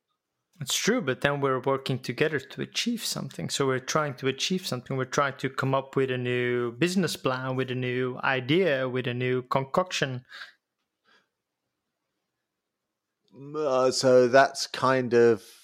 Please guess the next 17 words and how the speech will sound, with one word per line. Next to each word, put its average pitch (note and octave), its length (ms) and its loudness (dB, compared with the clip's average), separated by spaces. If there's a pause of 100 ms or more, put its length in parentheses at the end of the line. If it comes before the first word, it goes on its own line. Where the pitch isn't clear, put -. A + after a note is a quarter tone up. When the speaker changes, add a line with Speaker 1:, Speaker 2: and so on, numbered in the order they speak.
(300)
Speaker 2:
got A2 180 4
a A2+ 60 -2
goal B2 320 6
in D3 140 0
mind? F3+ 400 2 (920)
Speaker 1:
Yes. - 440 -2 (1120)
Speaker 2:
So - 160 4
Speaker 1:
So D#3+ 100 8
we F#3+ 120 4
Speaker 2:
every G3+ 180 6
Speaker 1:
need C#4 200 4
to G3 80 2
get E3+ 260 2
an D#3+ 140 2
end B3+ 140 2
result. C3+ 340 4
We're C#3 60 6